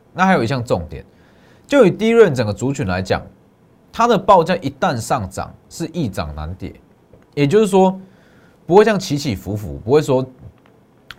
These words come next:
这个月上涨，下个月回跌，后，再，再下个月又上涨，不会出现这种情况，而是说它一旦涨上去，它就比较难回跌，所以整个涨价周期会持续一点五年，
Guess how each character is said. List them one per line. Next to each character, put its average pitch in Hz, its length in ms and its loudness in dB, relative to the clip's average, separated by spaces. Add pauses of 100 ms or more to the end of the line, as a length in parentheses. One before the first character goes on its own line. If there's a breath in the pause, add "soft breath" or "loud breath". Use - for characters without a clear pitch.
这 196 100 2
个 180 80 4
月 170 100 4
上 156 240 2
涨， 82 220 -6
下 139 160 -2
个 123 60 0
月 127 120 2
回 92 220 -4
跌， 98 260 -10 (920)
后， - 360 2 (520)
再， 147 280 4 (320)
再 156 220 0
下 131 220 0
个 107 80 -4
月 117 160 -2
又 135 100 -2
上 98 240 -6
涨， 78 180 -12 (540)
不 147 80 -6
会 165 80 4
出 165 140 -4
现 143 100 -2
这 147 60 -4
种 101 100 -6
情 82 180 -12
况， 80 240 -8 (680 soft breath)
而 185 80 4
是 214 60 6
说 233 120 2
它 220 160 -2
一 151 80 -6
旦 180 180 0
涨 82 220 -4
上 107 180 -6
去， - 300 -10 (640)
它 185 120 -4
就 190 120 -2
比 92 120 -8
较 113 100 -4
难 87 180 -8
回 78 200 -10
跌， - 260 -14 (800 soft breath)
所 277 180 -2
以 262 40 0
整 165 180 0
个 120 80 -4
涨 110 260 -2
价 170 200 -2
周 151 260 -2
期 80 240 -10
会 147 180 -4
持 104 240 -6
续 131 240 -8
一 - 60 -10
点 101 320 -6
五 87 220 -10
年， 71 120 -14